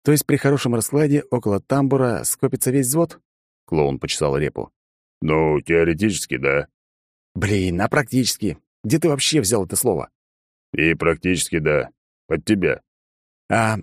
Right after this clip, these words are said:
ну да. Ну, хорошо. Бонд, выводи мне план фрегата". Из пола передо мной появилась голографическая модель судна.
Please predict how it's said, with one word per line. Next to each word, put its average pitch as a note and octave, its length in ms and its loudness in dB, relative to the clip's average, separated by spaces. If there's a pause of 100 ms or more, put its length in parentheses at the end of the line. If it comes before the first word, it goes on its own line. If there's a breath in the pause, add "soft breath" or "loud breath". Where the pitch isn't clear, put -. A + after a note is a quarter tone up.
(100)
ну G2 140 -2
да. F2+ 200 0 (460)
Ну, D3+ 160 2
хорошо. F#2 420 0 (560)
Бонд, C#3 420 2 (140)
выводи D#3+ 400 4
мне D3+ 160 2
план B2+ 220 0
фрегата". G#2 460 -2 (540)
Из C#2 160 -4
пола G#2 380 0
передо D#2 300 -2
мной E2+ 200 -2
появилась D2+ 520 0
голографическая D2+ 720 -4
модель C#2+ 240 -2
судна. A#1 400 -6